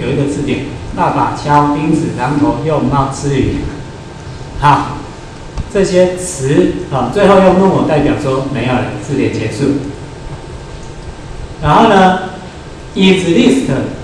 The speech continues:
敲是 knock，爸爸是 people，啊，钉子是 object，榔头是 hammer，猫是 animal，吃是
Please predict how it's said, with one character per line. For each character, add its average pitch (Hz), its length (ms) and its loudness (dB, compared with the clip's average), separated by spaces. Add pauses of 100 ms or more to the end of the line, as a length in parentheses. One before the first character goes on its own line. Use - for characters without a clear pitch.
(240)
敲 175 600 4 (260)
是 143 80 -6 (120)
knock， 151 220 4 (1160)
爸 - 240 6
爸 - 240 0 (140)
是 143 80 -4
people， 143 520 -2 (800)
啊， 101 200 -10 (640)
钉 233 260 6
子 156 280 0
是 151 140 -6
object， 147 540 0 (400)
榔 131 300 -2
头 127 200 0
是 147 180 -4
hammer， 151 480 -2 (880)
猫 190 360 8
是 185 200 -2
animal， 160 540 2 (840)
吃 190 380 -2
是 180 200 -6